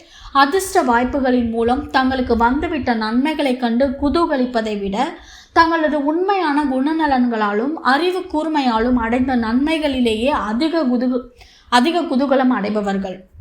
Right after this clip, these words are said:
இத்தகையவற்றில் ஏதேனும் ஒன்றோடு மட்டும் ஒத்துப்போகாமல் இவை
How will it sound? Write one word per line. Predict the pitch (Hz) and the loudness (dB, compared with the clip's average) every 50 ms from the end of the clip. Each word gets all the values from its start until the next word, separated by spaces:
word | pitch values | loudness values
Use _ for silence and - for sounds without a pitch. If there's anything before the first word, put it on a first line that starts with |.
| - - - - - - - - - - - - - - | -20 -20 -20 -20 -20 -20 -20 -20 -20 -20 -20 -18 -6 0
இத்தகையவற்றில் | 320 392 370 - 392 359 359 339 302 262 254 247 - 294 302 311 220 | 0 0 2 2 0 0 2 0 0 -2 -2 -4 -4 -4 -4 -2 -2
ஏதேனும் | 226 294 330 320 370 403 415 427 381 294 220 | 0 -2 0 0 0 -2 -2 -4 -4 -6 -2
ஒன்றோடு | 247 285 294 339 359 370 381 370 370 349 330 | -2 0 0 0 0 0 0 0 0 0 0
மட்டும் | 285 262 262 254 254 - 339 359 339 - | -2 0 -2 -2 -2 -4 -6 -4 -4 -4
ஒத்துப்போகாமல் | 247 240 - - 254 - 254 233 214 220 208 202 196 202 220 269 349 - - - - - - - - - | -4 -4 -4 -6 -6 -2 -2 -2 -2 -2 -4 -4 -2 -2 -2 -2 -2 -4 -10 -16 -20 -20 -20 -20 -8 -2
இவை | 285 277 240 269 | 0 2 4 4